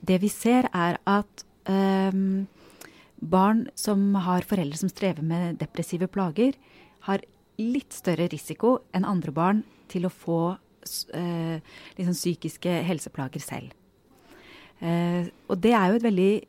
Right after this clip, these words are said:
veldig viktig, altså en viktig beskjed til oss, eh, som samfunn og helsevesen og sånn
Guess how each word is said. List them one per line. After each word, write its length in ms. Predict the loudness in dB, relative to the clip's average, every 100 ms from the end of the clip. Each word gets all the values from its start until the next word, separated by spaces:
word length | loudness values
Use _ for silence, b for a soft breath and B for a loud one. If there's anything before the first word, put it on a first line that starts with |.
| _ _ _ -4
veldig 340 | 0 4 4 4 4 4 2
viktig, 440 | -2 -8 -2 2 2
altså 220 | 0 2
en 140 | 4 2
viktig 320 | 0 -4 -4
beskjed 400 | -4 -4 -6 -6
til 160 | -2 -2
oss, 400 | -2 -6 -10 -14 -8
eh, 760 | -6 -2 -2 -2 -2 -2 -4
som 160 | -4 0
samfunn 460 | 0 0 2 0 0
og 320 | 0 0 0
helsevesen 600 | -2 -2 -6 -8 -8 -10
og 80 | -8
sånn 180 | -8